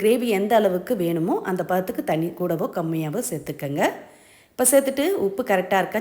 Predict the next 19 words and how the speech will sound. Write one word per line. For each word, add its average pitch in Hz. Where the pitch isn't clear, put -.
செக் -
பண்ணிக்கங்க. 165
உப்பு 247
பத்தாட்டி 220
சேர்த்துக்கங்க. 151
இப்போ 175
அப்படியே 185
மூடி 170
அடுப்பை 170
மீடியம் 285
ஃப்ளேமில் 185
வச்சு 160
ஒரு 165
அஞ்சுலேருந்து 214
ஆறு 165
நிமிஷம் 160
கொதிக்கட்டும். 175
பாருங்க, 180
மசாலாவோட 185